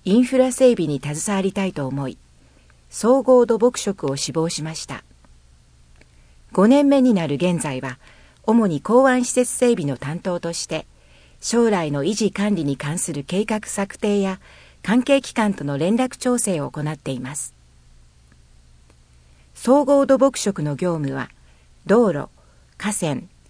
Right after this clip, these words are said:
砂防、港湾など多岐にわたります。以前、河川工事を担当していた時は、近隣住民の方々への説明や、建設業者と協議をすることが多くありました。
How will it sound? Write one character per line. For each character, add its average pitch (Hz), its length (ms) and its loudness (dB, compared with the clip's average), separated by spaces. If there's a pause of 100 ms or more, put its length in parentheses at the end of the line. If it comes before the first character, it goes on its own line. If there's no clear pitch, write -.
(160)
砂 170 220 -8
防、 190 380 2 (320)
港 233 240 4
湾 262 220 4
な 233 120 0
ど - 260 -6
多 247 140 -4
岐 247 140 -2
に 180 120 2
わ 143 100 -4
た 143 120 -6
り 127 100 -6
ま 131 140 -8
す。 - 140 -12 (1200)
以 240 160 2
前、 156 240 0 (360)
河 190 140 -6
川 269 240 2
工 277 180 4
事 180 120 -2
を 143 100 -2
担 160 200 -6
当 175 160 -2
し - 60 -10
て 180 100 -6
い 165 60 -6
た 170 120 -6
時 160 260 -8
は、 135 140 -10 (600)
近 247 240 4
隣 254 180 6
住 240 220 2
民 233 180 2
の 226 80 0
方 214 260 -2
々 196 220 -2
へ 147 100 -4
の 135 100 -6
説 151 300 -6
明 156 220 -4
や、 143 160 -6 (440)
建 240 220 2
設 254 260 0
業 233 180 2
者 156 140 -8
と 139 100 -8
協 220 240 -2
議 147 160 -4
を 139 60 -4
す - 120 -10
る 156 100 -4
こ 175 100 -8
と 160 120 -6
が 135 180 -8
多 240 200 0
く 160 140 -6
あ 143 60 -4
り 135 100 -6
ま 139 140 -4
し - 120 -12
た。 - 140 -14